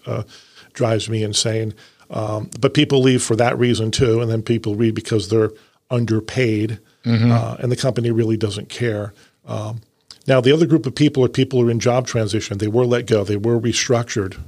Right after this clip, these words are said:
Speaker 1: Those people, uh, um, you had asked about what they go through. They go through something different.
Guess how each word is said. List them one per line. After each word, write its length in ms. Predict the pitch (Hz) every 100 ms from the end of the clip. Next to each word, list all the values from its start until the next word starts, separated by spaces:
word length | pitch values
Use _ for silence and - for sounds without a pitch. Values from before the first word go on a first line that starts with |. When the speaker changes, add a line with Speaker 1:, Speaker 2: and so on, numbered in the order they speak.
| _ 104
Speaker 1:
Those 240 | 107 107
people, 580 | - 120 - 117 113 -
uh, 300 | 117 120 113 - _ _ _ _ _
um, 580 | 110 104 104 104 107 113 _ _ _ _ _ _
you 80 | 123
had 120 | 110
asked 200 | 113 -
about 260 | 110 107
what 200 | 113 113
they 180 | - 107
go 240 | 101 113 117
through. 360 | - 107 98
They 140 | 104 113
go 140 | 135
through 200 | - 135
something 360 | - 123 117 113
different. 400 | 120 - 107